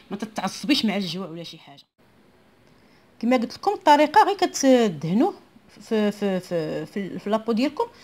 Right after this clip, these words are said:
صافي وكتخليوه، يعني ماشي ضروري ت-، تعاودوا تغسلوه، يعني هو كتخليوه كيشرب واسبوع على اسبوع. آه، الصراحه كما قال هذاك الدكتور، يعني داكشي اللي قال فعلاً كاين، لان اسبوع على اسبوع كتشوفي لابو ديالك كتبيض،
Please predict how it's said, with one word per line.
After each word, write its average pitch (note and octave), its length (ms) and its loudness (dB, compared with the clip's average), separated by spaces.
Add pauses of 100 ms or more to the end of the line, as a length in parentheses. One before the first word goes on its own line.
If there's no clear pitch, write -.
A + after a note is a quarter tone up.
(160)
صافي - 300 0
وكتخليوه، A3+ 520 -4
يعني F3+ 180 -2
ماشي C4 380 0
ضروري A3+ 420 2
ت-، G#3+ 140 -6
تعاودوا E3+ 420 -4
تغسلوه، C#3+ 380 -12
يعني D3+ 240 -6
هو A3 260 4
كتخليوه B3 360 0
كيشرب A#3+ 380 0 (420)
واسبوع A#3 720 2
على G#3+ 260 2
اسبوع. C4+ 480 2 (460)
آه، E3+ 420 -2
الصراحه C#4 460 4
كما C4 260 4
قال A#3+ 180 4
هذاك G3+ 280 0
الدكتور، G3+ 580 -2 (100)
يعني F3+ 340 -4
داكشي G#3+ 260 -4
اللي G#3+ 100 -2
قال C4+ 220 2 (200)
فعلاً G3+ 300 -2
كاين، D#3+ 360 -6
لان F3+ 200 -8
اسبوع F#3 240 -6
على - 80 -6
اسبوع - 180 -6
كتشوفي A3 260 -6
لابو G#3 220 -4
ديالك F#3 200 -4
كتبيض، F#3 500 -2